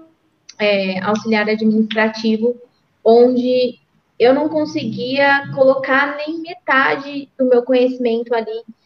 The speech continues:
no meu trabalho, porque o meu patrão era simplesmente ignorante, ele sempre brigava, nada tava bom, ele até chegava a me humilhar e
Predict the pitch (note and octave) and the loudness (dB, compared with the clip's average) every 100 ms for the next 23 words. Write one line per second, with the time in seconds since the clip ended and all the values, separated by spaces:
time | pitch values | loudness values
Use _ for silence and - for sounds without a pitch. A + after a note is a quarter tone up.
0 | _ _ A#3 A3+ A3+ A3+ A#3+ A3 A3 A3+ | _ _ -2 2 2 2 0 2 2 2
1 | C4 C4 B3+ C4 B3 A#3+ B3 A#3+ A#3 A3+ | -2 -6 -2 2 4 4 2 0 0 0
2 | A3 A3+ C4 C4 B3+ A#3+ A#3+ A3+ A3 G#3+ | 0 0 -2 0 0 0 0 2 2 2
3 | G#3+ A#3 - A#3 A3 A3+ B3 B3+ A3 A3+ | 2 0 0 0 2 2 0 0 -4 -4
4 | A3 A3 A3 A3 A3 A3+ A3+ - _ A#3+ | 0 2 2 0 0 -2 -4 -14 _ -2
5 | B3 C4 B3+ A#3 A3 A3+ A#3 B3 - - | 0 2 2 2 2 4 4 2 -2 -12
6 | - A#3 B3 B3 C4+ C#4+ E4+ C4+ B3 B3+ | 2 2 4 2 2 0 -2 -2 -2 -2
7 | C4 A#3+ B3 C4 C4 D4+ C#4+ A#3 B3 | -4 -2 0 2 2 2 0 2 0